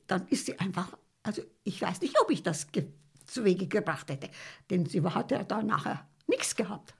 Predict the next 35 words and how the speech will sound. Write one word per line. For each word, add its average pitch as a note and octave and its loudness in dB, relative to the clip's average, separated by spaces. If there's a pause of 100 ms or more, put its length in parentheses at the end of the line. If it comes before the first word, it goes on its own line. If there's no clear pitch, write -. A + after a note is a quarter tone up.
Nicht? - -8
Sie D#3+ -6
war - -10
total - 0 (200)
arm. G3+ -2 (360)
Nicht? F4 -2 (380)
Also B3 -6
gut, C4+ 4
sie G3 -8
hat G3+ 0
ja C#4 2
ihr C4 2
Geld, F#3 2 (280)
Geld G3+ 4
dabei G#3+ 4
gehabt G#3 4
und D#3 -4
konnte G3+ 2
auch F3+ -4
Rumän-, C4 4
äh, G3+ 2
ungarisches G3+ 2
Geld F3+ -2
wechseln G3 0 (220)
und D#3+ 0
sie - -2
konnte G3+ 2
ja F3+ 0
auch - -6
die - -4
ungarische G3+ 2
Sprache - -4
einigermaßen, - -8
nicht? - -10 (480)
Also, A3 -6